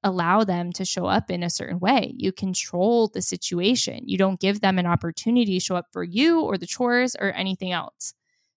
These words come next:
Think about that. Think about how you can let go of some control.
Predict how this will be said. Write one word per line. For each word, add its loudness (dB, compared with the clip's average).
Think 4
about 2
that. -4
Think 2
about 2
how 4
you -2
can -2
let 0
go 0
of -2
some -2
control. -2